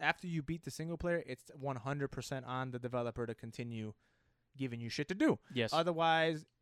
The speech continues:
Speaker 1: it's not gonna last very long.
Speaker 2: Nope.
Speaker 1: Uh, now they have to Destiny it up one hundred percent.
Speaker 2: Although they, it seems like they're already kinda, like, uh, sprouting the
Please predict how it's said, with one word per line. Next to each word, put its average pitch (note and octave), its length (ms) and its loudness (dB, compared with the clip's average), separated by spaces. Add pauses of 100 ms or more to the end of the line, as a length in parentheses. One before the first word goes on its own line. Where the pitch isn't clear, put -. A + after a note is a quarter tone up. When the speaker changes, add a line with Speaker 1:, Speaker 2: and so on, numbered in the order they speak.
Speaker 1:
it's D3+ 140 -6
not D#3+ 160 2
gonna C#3 120 0
last A#2+ 200 2
very G2+ 160 -4
long. D#2 220 -12 (140)
Speaker 2:
Nope. C3 200 0 (100)
Speaker 1:
Uh, A#2 460 0
now C#3+ 280 2
they D3 100 2
have C#3 200 2
to C3 100 -6
Destiny B2 500 -2
it A#2 100 0
up A2+ 140 -2
one A2+ 180 -6
hundred A#2 220 -6
percent. - 360 -10
Speaker 2:
Although F3 260 8
they, F#3+ 300 2
it F3+ 280 -2
seems A3+ 240 -2
like A3 120 2
they're F#3+ 160 4
already E3+ 220 6
kinda, E3+ 260 -2
like, D3 220 2 (400)
uh, B2+ 260 2
sprouting C3+ 580 0
the A#2+ 120 -2